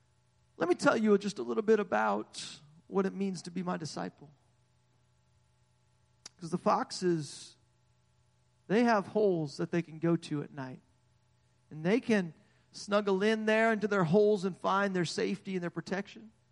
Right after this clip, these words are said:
The birds of the air, they can go, and when they get tired, they can find the nest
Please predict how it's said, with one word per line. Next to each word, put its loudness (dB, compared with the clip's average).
The -8
birds 2
of -2
the 2
air, 2
they 6
can -6
go, 8
and 2
when 4
they 6
get 0
tired, 6
they 6
can 0
find 4
the 4
nest 2